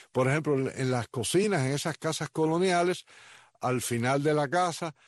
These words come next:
había un cuarto enorme con una campana gigantesca, pero la cocina era de carbón,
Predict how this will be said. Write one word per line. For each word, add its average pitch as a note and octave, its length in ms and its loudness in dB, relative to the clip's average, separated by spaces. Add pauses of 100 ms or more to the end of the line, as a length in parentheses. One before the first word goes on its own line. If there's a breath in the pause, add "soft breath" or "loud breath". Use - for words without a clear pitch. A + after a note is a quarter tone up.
(180 soft breath)
había A2+ 280 0
un D3+ 120 -2
cuarto D3+ 460 0
enorme F#3+ 480 2
con C3+ 140 -2
una D3 180 -2
campana D#3 500 0
gigantesca, D#3+ 500 0 (180 loud breath)
pero F#2 160 -4
la F2+ 100 -4
cocina F#2+ 360 -4
era A2+ 120 2
de G#2 80 -2
carbón, F#2 420 -2